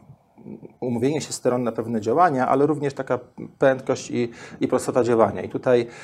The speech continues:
myślę, że możemy chwilę porozmawiać o, o takim mechanizmie jak pożyczka konwertowalna, e, ale oczywiście też, e, w kolejnym kroku, e, jeśli idziemy dalej, e, m-, m-, mamy do czynienia z kolejnymi rundami inwestycyjnymi, e, typu runda seed, runda A, to tam się pojawiają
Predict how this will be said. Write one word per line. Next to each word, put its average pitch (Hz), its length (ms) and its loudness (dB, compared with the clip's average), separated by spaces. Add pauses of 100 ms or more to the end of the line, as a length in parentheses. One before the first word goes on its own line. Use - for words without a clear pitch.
(200)
myślę, 117 260 -2
że 113 80 -2
możemy 113 260 0
chwilę 120 260 -2
porozmawiać 113 480 -4
o, 110 220 -2
o 110 80 -4
takim 110 260 -4
mechanizmie 113 380 -4
jak 110 100 -2
pożyczka 120 300 -2
konwertowalna, 117 920 0 (520)
e, 104 280 0
ale 135 100 6
oczywiście 147 320 4
też, 131 400 0
e, 120 40 2 (540)
w - 120 -20
kolejnym 123 360 2
kroku, 120 600 0 (120)
e, 107 380 2
jeśli 110 400 -6 (120)
idziemy 110 300 -6
dalej, 120 520 4
e, 110 40 -4
m-, 104 180 -2 (140)
m-, 110 400 -4
mamy 110 160 -4
do 107 100 -4
czynienia 117 200 -6
z 117 80 -14
kolejnymi 120 300 -4
rundami 120 320 -2
inwestycyjnymi, 117 800 0 (380)
e, - 120 -4
typu - 240 -4
runda 110 220 0
seed, 131 280 -2
runda 110 320 0
A, 113 240 2
to 110 480 2 (160)
tam 110 140 -4
się - 120 -6
pojawiają 110 600 -2